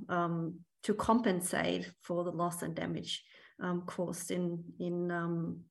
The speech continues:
poorer nations. So, uh, yeah, I would, I would like to see that. But the question is, how would we do that? Um, how can we make private, uh, companies pay for it? And that has been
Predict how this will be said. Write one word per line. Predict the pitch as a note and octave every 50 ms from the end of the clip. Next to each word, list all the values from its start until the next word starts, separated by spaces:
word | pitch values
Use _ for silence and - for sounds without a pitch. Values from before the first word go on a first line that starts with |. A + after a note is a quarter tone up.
| _ _ _ _ _ _ _ _ _ _
poorer | - A3 A3 G#3 F#3
nations. | E3+ D#3+ D#3 D#3+ D#3+ - - - E3 E3+ - - - - -
So, | - G3 F#3 F3+ F3+ F3+ F3 F3 F3 F3 - - - - - - -
uh, | F3+ F3+ F3 F3+ F3+ F#3
yeah, | F#3+ G3+ G#3 F3+ -
I | F#3
would, | F#3+ G3 F#3+ -
I | - G#3+
would | A#3 B3 B3
like | B3 B3+ B3+ B3+
to | - C#4+
see | C4+ - - E4+ A4 A4 -
that. | A3+ F#3 F3+ F3+ -
But | G#3+ G#3 G#3 -
the | G#3+
question | G#3 - A3+ A3 - - G3+ F#3+
is, | F#3+ F#3+ F#3+
how | - G3+ G3 G3 G3+
would | G3 G3 F#3+
we | F#3 F#3+ F#3+
do | F#3 F#3 F#3+ F#3 F3
that? | F3+ E3+ D3+ C3 - - - - - -
Um, | F3+ F3 F3 F3+ F#3
how | E3+ F3+ F#3 G3
can | G3+ - - G#3 G3 F#3 F#3
we | F#3 F#3 F3+
make | F3+ F#3 F3+ F#3 F#3+ F#3+ F#3+ - -
private, | - - F#3 F3 F3 F3+ E3+ F3 F3 - - - - - - - - -
uh, | F3 F3 F3 F3
companies | F3 - - G3 F#3 F3+ G3 F3+ F3+ F3+ F3+ -
pay | - - F3+ F#3
for | F#3+ - - F3 F3
it? | E3+
And | E3+ F3 F3 F3+
that | F#3+ G3+
has | G3 - A3+ A3+ A3 G3
been | - G3+ F#3+ E3+ D#3+ D#3+